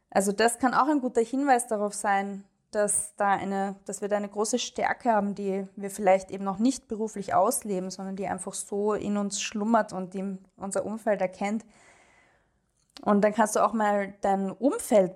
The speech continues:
wirklich befragen, also nicht nur dich selber, sondern echt mal so dein, dein nächstes Umfeld, was sie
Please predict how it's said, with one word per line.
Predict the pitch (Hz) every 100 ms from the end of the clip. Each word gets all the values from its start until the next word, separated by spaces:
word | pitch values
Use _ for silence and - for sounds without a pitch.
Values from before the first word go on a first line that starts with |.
| -
wirklich | 185 185 196 175
befragen, | 185 - 185 175 175
also | 175 190
nicht | 214 240
nur | 247 226
dich | 202 -
selber, | 196 196 262 285
sondern | 262 240 240
echt | 240 247
mal | 240
so | 233 226
dein, | 226 220 220
dein | 214 208
nächstes | 208 233 - 220 -
Umfeld, | 262 302 311 247 240 247 - _ _ _ _ _ _ _ _ - _
was | 202 190 202 226 - -
sie | 254